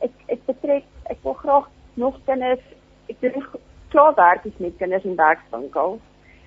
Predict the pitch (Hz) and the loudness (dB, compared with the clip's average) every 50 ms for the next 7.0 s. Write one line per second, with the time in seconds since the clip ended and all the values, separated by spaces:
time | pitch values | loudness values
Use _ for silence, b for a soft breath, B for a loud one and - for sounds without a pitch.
0 | b b b - - 202 202 208 208 208 - 226 240 277 254 214 214 190 208 - | b b b 4 6 6 8 6 6 2 -2 -4 -4 -4 2 4 6 4 4 2
1 | - 285 277 254 240 240 240 240 233 226 - 247 240 233 240 226 226 - _ _ | -2 0 2 2 2 2 2 -2 -6 -2 -2 0 0 0 0 -2 -4 -8 _ _
2 | _ - - - - 220 - - - 294 285 277 233 208 180 175 175 180 185 190 | _ -20 -6 -4 -4 -4 -4 -6 2 4 4 4 4 2 0 0 2 2 2 0
3 | - - 196 196 - 202 196 190 - 202 - - 233 226 220 220 220 226 190 - | 0 -6 -8 -8 -8 -10 -10 -10 -10 -14 -12 -2 2 2 2 2 0 -4 -4 -2
4 | 170 160 160 165 180 190 185 180 - 208 214 233 110 247 240 - _ 185 185 170 | 0 0 0 0 -2 -4 -6 -2 -2 -2 -2 -2 -6 -12 -16 -12 _ -2 0 0
5 | 165 - 185 - 160 151 151 165 190 - _ b b b b b b b _ - | 0 -2 -6 -4 -2 0 0 -2 -2 -4 _ b b b b b b b _ -8
6 | 226 214 233 226 220 240 247 - - 294 294 285 285 - - 175 170 180 185 190 | -6 -4 -4 0 0 0 0 2 2 6 6 6 6 4 -2 -2 2 2 2 2